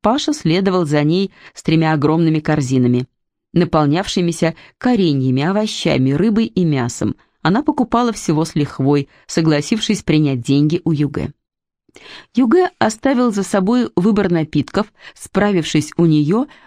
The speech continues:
о предполагаемом меню, но она не стала раскрывать свой замысел, чтобы не сглазить. И поэтому он решил купить всего: и красного, и белого, и коньяка, и водки. Не пропадёт, так или иначе выпьется.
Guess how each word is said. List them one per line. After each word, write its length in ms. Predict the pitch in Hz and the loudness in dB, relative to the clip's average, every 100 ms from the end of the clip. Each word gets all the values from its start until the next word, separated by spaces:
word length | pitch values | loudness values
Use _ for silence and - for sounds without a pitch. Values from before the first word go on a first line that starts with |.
| - | -2
о 80 | |
предполагаемом 880 | 269 302 - 262 233 156 151 156 185 | 2 0 2 0 2 2 2 2 2
меню, 500 | 202 220 220 151 - - _ _ | 2 2 2 2 -2 -10 _ _
но 240 | 196 240 269 | 0 2 2
она 200 | 214 170 | 2 2
не 120 | 156 | 0
стала 340 | 143 151 147 | 0 -2 0
раскрывать 460 | 139 143 147 143 139 | 0 -2 0 0 0
свой 200 | - 151 | -2 0
замысел, 580 | 160 175 131 123 123 120 - - _ | 0 0 -2 -2 -2 -4 -8 -20 _
чтобы 260 | - 160 160 | -6 0 2
не 120 | 175 | 2
сглазить. 580 | 165 143 120 120 - - _ _ - | 0 -2 -2 -6 -10 -14 _ _ -4
И 80 | 226 | 0
поэтому 460 | 294 330 330 294 | 2 2 2 4
он 100 | 294 | 4
решил 320 | 254 240 262 | 2 0 -2
купить 340 | 247 190 226 - | 0 0 -2 -4
всего: 460 | - - 156 107 - _ _ _ - | -10 -4 -2 -2 -6 _ _ _ -6
и 80 | 135 | -4
красного, 640 | - 226 269 262 269 269 - | -2 -2 0 0 0 -2 0
и 120 | 160 | 0
белого, 440 | 127 226 254 277 - | 0 0 0 -2 -2
и 100 | 175 | -4
коньяка, 680 | - 139 131 131 - 226 262 | 0 2 2 0 -2 -2 -2
и 120 | 214 | -2
водки. 560 | 190 139 107 - - - _ _ _ | 0 0 -2 -4 -6 -6 _ _ _
Не 160 | 190 190 | 0 0
пропадёт, 580 | 175 160 139 127 98 - - - | 0 -2 -2 -2 -4 -6 -8 -2
так 200 | 294 269 | -2 2
или 220 | 156 143 | 2 2
иначе 320 | 156 180 - | 0 -2 -2
выпьется. 680 | 156 160 - 127 - - | 0 0 0 -6 -4 -8